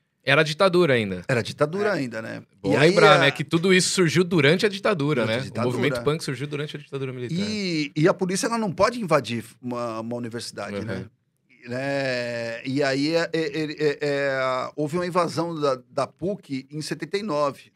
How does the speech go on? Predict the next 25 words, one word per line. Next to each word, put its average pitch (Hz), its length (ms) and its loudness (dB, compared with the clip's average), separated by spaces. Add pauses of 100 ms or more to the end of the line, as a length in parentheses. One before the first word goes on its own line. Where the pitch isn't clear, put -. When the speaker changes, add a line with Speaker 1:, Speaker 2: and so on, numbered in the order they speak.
Speaker 2:
durante 120 300 -12
um 127 40 -6
protesto 120 560 -6
dos 113 260 -14
estudantes 127 600 -8
e 127 60 -12
tal. 147 300 -6 (1120)
E 190 140 2
a 190 100 6
polícia 196 420 -2
queria 208 580 -2
encobrir 202 680 -8 (480)
essa 123 220 -8
invasão, 135 360 0
que 156 120 -4
era 160 140 0
proibida 185 500 -4
e - 20 -8
tal, 175 220 0
não 175 80 -8
sei 196 140 0
o 185 40 -4
quê. 190 320 -2 (440)
E, 160 100 -8 (320)
e, 170 160 -8